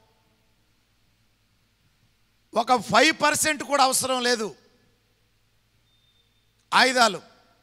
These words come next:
కానీ అ-, అనేక ఆయుధాలు సిద్ధపరచుకున్నారు. శాంతి లేదు. కుటుంబాల్లో శాంతి ఉన్నదా? భార్యాభర్తల మధ్య శాంతి ఉన్నదా? ఈ రోజున విడాకుల రేట్లు ఎక్కువైపోతున్నాయి.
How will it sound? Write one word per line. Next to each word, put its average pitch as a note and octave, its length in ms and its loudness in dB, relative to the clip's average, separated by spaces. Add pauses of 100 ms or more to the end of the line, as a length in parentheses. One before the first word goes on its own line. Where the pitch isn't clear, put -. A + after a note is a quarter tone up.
(1800)
కానీ G3+ 460 -4 (920)
అ-, C3 180 -14
అనేక A3+ 480 -2
ఆయుధాలు A3+ 380 0
సిద్ధపరచుకున్నారు. E3 920 -10 (720)
శాంతి G3+ 560 -4
లేదు. F#3 360 -8 (840)
కుటుంబాల్లో C4 600 -2
శాంతి A#3 400 -4
ఉన్నదా? A#3 360 -4 (1080)
భార్యాభర్తల B3+ 720 0
మధ్య A#3+ 260 -4
శాంతి A#3 360 -4
ఉన్నదా? A#3 400 -4 (640)
ఈ D3 80 -6
రోజున A3 280 -2
విడాకుల A3+ 520 2
రేట్లు G#3 300 -4
ఎక్కువైపోతున్నాయి. F3 800 -8